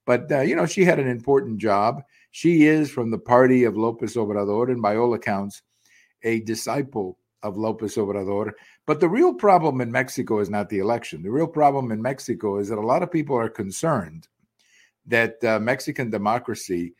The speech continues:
has come under threat by this current president, López Obrador.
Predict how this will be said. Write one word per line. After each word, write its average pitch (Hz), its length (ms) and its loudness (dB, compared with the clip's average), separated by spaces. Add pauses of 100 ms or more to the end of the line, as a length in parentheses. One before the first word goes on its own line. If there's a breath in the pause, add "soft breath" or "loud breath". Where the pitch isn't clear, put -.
(300)
has 117 160 -8
come 135 200 0
under 117 240 -2
threat 110 460 0 (420)
by 107 160 4
this 139 220 2
current 113 380 -4
president, 95 580 -6
López 104 380 -4
Obrador. 98 540 -2